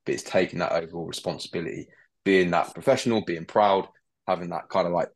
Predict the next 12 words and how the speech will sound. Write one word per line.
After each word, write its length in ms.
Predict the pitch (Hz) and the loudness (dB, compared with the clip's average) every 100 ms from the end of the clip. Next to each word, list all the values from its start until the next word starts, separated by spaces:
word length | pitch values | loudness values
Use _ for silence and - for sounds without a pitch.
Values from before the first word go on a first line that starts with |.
| _ _ _ _ _ | _ _ _ _ _
you 100 | 120 | -4
know, 140 | 95 80 | -2 -2
because 220 | 98 104 | -4 -4
we, 180 | 98 113 - | 0 -2 2
we're 220 | 113 117 | 6 6
putting 300 | - 135 113 | 6 4 6
in 120 | 104 | 4
those 180 | 95 87 | 2 4
lifestyles 520 | 131 135 - 87 82 | 4 4 4 2 0
that, 140 | 98 - _ _ | -4 -6 _ _
that 200 | 120 - | -4 -2
genuinely 460 | - 151 131 92 90 | 2 4 4 0 -6